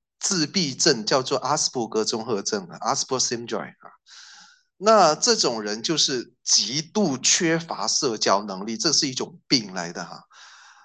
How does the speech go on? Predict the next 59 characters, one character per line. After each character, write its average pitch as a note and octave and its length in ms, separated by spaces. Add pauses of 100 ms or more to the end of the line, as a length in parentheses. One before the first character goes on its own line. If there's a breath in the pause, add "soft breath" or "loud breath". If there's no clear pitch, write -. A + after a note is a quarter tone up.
(160 loud breath)
那 F3 200
他 A3+ 220
们 A3+ 120
根 B3 140
本 E3+ 100
没 D3 80
有 F3 80
办 E3 160
法 A#2 160
理 G#2+ 240
解 G#2 240
别 G2+ 240
人 A2+ 160
的 A2 100
情 G2+ 320
绪 B2+ 160
变 A#2 300
化， C#3+ 100
他 G#3 140
不 G#3+ 140
理 E3+ 120
解 F3+ 140
为 F3+ 100
什 E3+ 140
么 A#2 100
有 G#2 140
人 G2+ 160
会 F3 260
哭， D3+ 540 (160)
或 F3 140
者 B2 100
是 C#3+ 160 (200)
为 F#3 120
什 C3+ 120
么 A#2+ 120
有 A2 180
人 G#2+ 200
会， A2 340 (540 loud breath)
会， - 180
会 D#3+ 160
很 B2+ 220
高 B2 200
兴， B2+ 220
他 F3 140
们 E3+ 240
没 F3 80
有 F#3 40
办 F#3 140
法 C#3 140
理 A2 240
解 G#2+ 180
这 C#3+ 120
一 B2+ 80
些 C3 140
情 G#2+ 240
感 A2+ 160
的 G2+ 80
变 A#2+ 220
化， A2 180